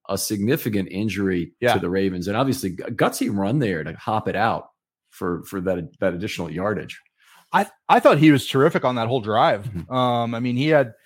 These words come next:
Speaker 2: he had three double-digit runs on, on that drive, which ob-, obviously it's the drive that ends in, in the ultimate disappointment. But I mean, great drive to that point, and he, he and Lamar were, were the key components to it. And, uh, I, I mean, uh, Hill's done a really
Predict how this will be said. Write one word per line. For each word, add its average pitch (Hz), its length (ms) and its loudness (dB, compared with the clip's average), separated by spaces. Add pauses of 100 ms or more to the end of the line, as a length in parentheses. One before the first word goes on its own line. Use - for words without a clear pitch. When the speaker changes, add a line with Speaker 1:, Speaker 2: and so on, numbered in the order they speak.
(200)
Speaker 2:
he 180 100 4
had 156 220 6
three 143 380 2
double-digit 135 480 0
runs 120 400 -4
on, 117 180 -6
on 120 160 -6
that 113 160 -6
drive, 117 540 0
which 120 420 -10
ob-, 117 240 -8
obviously 123 300 -4
it's - 180 -10 (180)
the 110 80 -8
drive 117 220 2
that 113 100 0
ends 120 280 -2
in, 110 260 -4 (220)
in 127 100 -2
the 131 80 6
ultimate 135 320 2
disappointment. 123 580 0
But 135 100 -2
I 127 60 -2
mean, 127 200 -2 (340)
great 170 200 6
drive 160 240 6
to 143 100 -2
that 123 180 -2
point, 151 260 -6
and 127 160 -4
he, 147 360 -2 (100)
he 170 240 0
and 147 140 2
Lamar 147 280 2
were, 127 280 -2
were 123 160 -8
the 110 120 -10
key 135 400 -6 (440)
components 139 500 -4
to 156 160 -6
it. 113 280 -4
And, 117 320 -8
uh, 120 240 -4 (680)
I, 147 120 -6 (120)
I 160 100 -4
mean, 156 140 -2
uh, 151 160 -6
Hill's 190 260 2
done 233 140 2
a 180 60 2
really 143 340 2